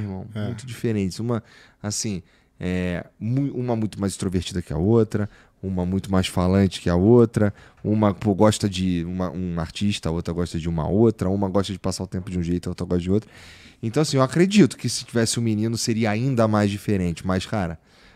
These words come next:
Speaker 1: não precisa ser, ser
Speaker 2: É,
Speaker 1: casal
Speaker 2: já
Speaker 1: pra ser
Speaker 2: pra ser
Speaker 1: diferente, porque
Speaker 2: diferente,
Speaker 1: é
Speaker 2: aí cada um tem a sua
Speaker 1: diferente, meu irmão.
Speaker 2: característica.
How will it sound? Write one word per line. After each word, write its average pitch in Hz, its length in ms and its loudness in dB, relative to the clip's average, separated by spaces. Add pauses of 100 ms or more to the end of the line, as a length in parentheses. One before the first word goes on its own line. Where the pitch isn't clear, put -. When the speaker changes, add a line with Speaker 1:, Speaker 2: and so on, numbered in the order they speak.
(120)
Speaker 1:
não 98 160 -4
precisa 95 560 0
ser, 92 380 0
ser 90 400 2
Speaker 2:
É, 104 240 0
Speaker 1:
casal 95 400 2
Speaker 2:
já 113 120 4
Speaker 1:
pra - 0 -
ser 117 40 -2
Speaker 2:
pra 113 120 4
ser - 140 -2
Speaker 1:
diferente, 98 580 4
porque 127 120 2
Speaker 2:
diferente, 117 340 4
Speaker 1:
é 101 40 6
Speaker 2:
aí 107 80 6
cada 120 280 0
um 117 80 2
tem 113 120 4
a 113 60 2
sua 110 120 0
Speaker 1:
diferente, 117 60 -6
meu 107 140 0
irmão. 98 100 2
Speaker 2:
característica. 104 420 -4